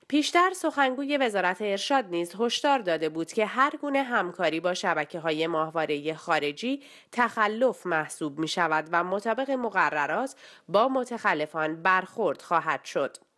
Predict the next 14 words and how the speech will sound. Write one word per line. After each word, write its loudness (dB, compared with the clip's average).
اخیراً 2
تولید 0
کنندگان 0
ده 0
فیلم 0
سینمایی 0
تنها -2
به 0
این -2
دلیل 0
که -4
تیزر -2
تبلیغاتی 0
فیلم‌هایشان -2